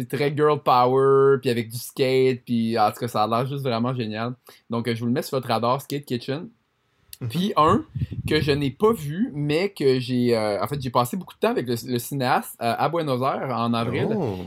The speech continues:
Speaker 1: Et le cinéaste, euh, d'animation Uchida, euh, et le film s'appelle Vi-, euh, Violence Voyager en anglais.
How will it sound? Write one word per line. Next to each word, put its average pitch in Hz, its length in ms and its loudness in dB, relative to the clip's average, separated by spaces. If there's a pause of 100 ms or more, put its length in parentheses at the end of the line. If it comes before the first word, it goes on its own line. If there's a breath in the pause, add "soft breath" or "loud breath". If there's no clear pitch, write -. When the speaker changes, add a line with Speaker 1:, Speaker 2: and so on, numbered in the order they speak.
(100)
Speaker 1:
Et 110 80 -6
le 117 120 -2
cinéaste, 135 460 0
euh, 117 260 2
d'animation 127 640 0
Uchida, 160 580 2 (260)
euh, 117 340 2
et 120 80 0
le 123 120 2
film 196 140 -4
s'appelle 127 260 -2
Vi-, 143 300 2
euh, 135 60 0
Violence 156 560 0
Voyager 127 600 0
en 139 120 0
anglais. 131 380 -2